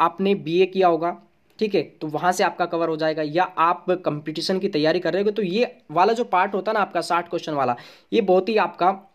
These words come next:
ईजी क्वेश्चन आता है इसमें आपका, तो इसको अच्छे से तैयार करिएगा। बाकी देखिए, फर्स्ट पेपर में ये जो तीन सब्जेक्ट आप तैयार करोगे, सेकंड में आपका यहीं से कवर हो जाएगा, बिल्कुल सेम होता है ये आपका सिलेबस।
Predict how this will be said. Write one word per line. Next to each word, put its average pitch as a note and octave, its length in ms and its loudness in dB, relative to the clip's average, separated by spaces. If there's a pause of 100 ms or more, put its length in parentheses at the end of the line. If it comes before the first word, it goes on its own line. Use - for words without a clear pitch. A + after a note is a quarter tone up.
(300)
ईजी G#3 220 0
क्वेश्चन G3 340 2
आता E3 200 4
है F#3 60 4
इसमें F3+ 220 -2
आपका, E3+ 320 -2 (280)
तो F#3+ 100 0
इसको G3+ 380 -2
अच्छे G3 360 0
से A3 120 4
तैयार G3+ 300 2
करिएगा। G3+ 400 0
बाकी E3+ 340 -2
देखिए, D#3 360 -4 (320)
फर्स्ट A#3+ 260 0
पेपर G#3+ 280 0
में A3+ 120 0
ये A#3 140 -2
जो A3+ 140 -4
तीन A3+ 280 2
सब्जेक्ट G3 360 0
आप G3+ 180 -2
तैयार F3 280 2
करोगे, F#3 300 -2
सेकंड G3 440 -4
में G3+ 280 2
आपका E3 340 0
यहीं D#3 380 -2
से F#3 180 -2
कवर C#3+ 320 0
हो C3+ 120 -6
जाएगा, B2 260 -2
बिल्कुल A#2 320 -8
सेम F3 320 0
होता C#3+ 240 -6
है A2+ 140 -6
ये A2+ 60 -8
आपका G#2+ 260 -14
सिलेबस। G#2+ 440 -12